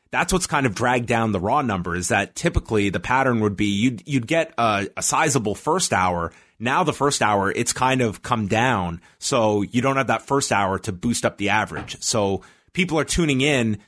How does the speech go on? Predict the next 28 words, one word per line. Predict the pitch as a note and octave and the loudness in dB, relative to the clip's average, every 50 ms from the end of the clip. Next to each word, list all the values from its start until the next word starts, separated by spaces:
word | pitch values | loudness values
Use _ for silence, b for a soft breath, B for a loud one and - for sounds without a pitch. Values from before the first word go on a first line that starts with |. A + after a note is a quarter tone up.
| B | B
typically | - A#3+ A#3 - - - C3+ B2 A2 | -4 -2 0 0 0 2 0 0 0
for | - A#2 | 0 -2
the | A#2 | -2
first | - - C#3+ C#3 - - | 0 0 0 0 0 -2
two | - C#3 A#2 | 0 2 2
hours. | A2+ A2+ A2 G2+ E2+ E2 E2+ - | 4 4 2 2 0 -4 -4 -2
There's | A2+ A2 G2 F#2 | -2 -2 -2 0
very | F2+ A#2 D3+ D#3+ E3+ C#3+ | 0 2 2 2 2 2
little | A#2 A2+ B2 B2 A#2+ G2 | 2 2 2 2 2 0
decrease | F2+ - B2 B2+ A#2+ - G2 F2+ F2 F2 - | 0 -2 -2 -2 -2 -4 -4 -4 -2 -2 -4
in | G#2 F#2 | -4 -4
the | F2+ | -2
second | F2 - - B2+ - - G#2 | -2 0 0 0 0 0 0
hour, | F#2 F#2 F2+ E2+ E2 E2 B B B B | 0 0 0 -2 -6 -10 B B B B
and | - C3 C3 | -2 0 0
then | A#2+ A2+ | 2 2
your | G#2+ A2 | 0 0
big | F2 - D3 C#3+ A2+ | 0 0 -2 -2 0
drop | - A2 G2 F2+ F#2 F2+ - _ _ _ _ | 0 0 2 2 0 -2 -4 _ _ _ _
occurs | - - - B2+ A2 F#2 G2 | -10 -4 -2 -2 0 0 -2
in | G2+ | -4
the | F2+ F2 | -4 -4
third | - - A#2 G#2+ G2 | -2 0 0 2 2
hour, | E2+ D2 C#2+ C#2 C#2+ E2+ | 0 -2 -4 -4 -6 -6
and | F2 F#2 | -2 -2
that's | G#2+ G2 - - | 0 0 0 0
what | A#2 - | 0 0
we're | - G2+ F#2+ F#2 F2+ F2+ | 0 0 0 0 0 -2